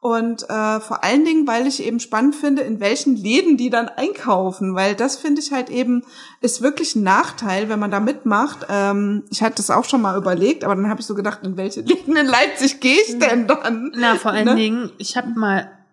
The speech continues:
Speaker 2: wirklich was gesehen und habe danach geforscht. Ähm, du musst dann, die müssen einen Vertrag mit dem
Speaker 1: Ja, ja,
Speaker 2: Laden
Speaker 1: genau.
Speaker 2: haben,
Speaker 1: Also zum
Speaker 2: ne?
Speaker 1: Beispiel
Speaker 2: Dass du dann
Speaker 1: H und M, ne, wür-,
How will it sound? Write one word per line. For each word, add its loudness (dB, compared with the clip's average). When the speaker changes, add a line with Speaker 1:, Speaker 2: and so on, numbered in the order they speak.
Speaker 2:
wirklich 0
was -4
gesehen 0
und -2
habe -2
danach -2
geforscht. -2
Ähm, 2
du -2
musst -2
dann, 0
die -4
müssen -4
einen -2
Vertrag -2
mit -6
dem -4
Speaker 1:
Ja, 4
ja, 4
Speaker 2:
Laden -2
Speaker 1:
genau. -2
Speaker 2:
haben, -4
Speaker 1:
Also -4
zum 2
Speaker 2:
ne? 2
Speaker 1:
Beispiel -2
Speaker 2:
Dass 0
du 2
dann 4
Speaker 1:
H 4
und 0
M, 2
ne, 0
wür-, -2